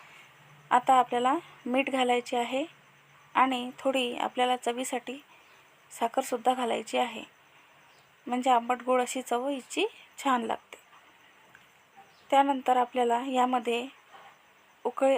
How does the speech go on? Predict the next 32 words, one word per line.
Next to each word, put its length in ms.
आली 240
की 300
थोडं 340
गरम 280
पाणी 240
करून 240
आपल्याला 300
यामध्ये 420
टाकायचं 460
आहे, 260
कारण 460
यामध्ये 480
आपण 440
गोळे 340
टाकल्यानंतर 720
हे 160
आणखीनच 680
घट्ट 300
येते, 320
त्यामुळे 380
आपण 260
थोडं 180
पातळसर 640
ठेवणार 360
आहे. 300
आणि 540
इकडे 280
विदर्भामध्ये 680
विशेष 360
करून 380
कळी 280
गोळे 320